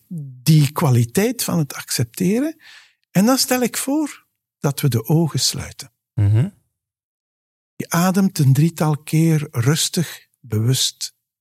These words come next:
Speaker 1: in en uit. En dan laat je je beide handen heel traag, jij doet niets, maar je laat ze vanzelf dichter bij elkaar komen.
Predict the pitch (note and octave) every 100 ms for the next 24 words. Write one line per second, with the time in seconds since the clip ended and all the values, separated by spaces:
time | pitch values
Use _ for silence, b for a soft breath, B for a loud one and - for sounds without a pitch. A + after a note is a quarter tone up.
0 | _ _ B2+ F3+ G3 A2+ D#3 - - _
1 | _ _ _ _ _ _ _ _ _ _
2 | _ _ _ _ _ _ _ _ _ _
3 | - D#3+ D3 E3 G#3 A#3+ A3 F#3+ D3+ B2+
4 | F3+ A#3+ D4 C4 G#3 C#3+ E3 G#3 B3 C#4+
5 | F4 - _ _ _ _ _ _ _ _
6 | _ _ _ _ _ _ _ - F3+ D4
7 | E4+ - F3+ C#3+ A#2+ - F#3 A#3 A#3 -
8 | G3+ D3+ - - D3 D3 C#3 D3+ G3 A3+
9 | - E3+ D#3 C3 A2+ - A3 E4 E4+ -
10 | - - - _ C3 G#3+ A3+ - B3+ G#3
11 | G#3+ G#3 G3 - - C#3 A#2+ - - F2
12 | E2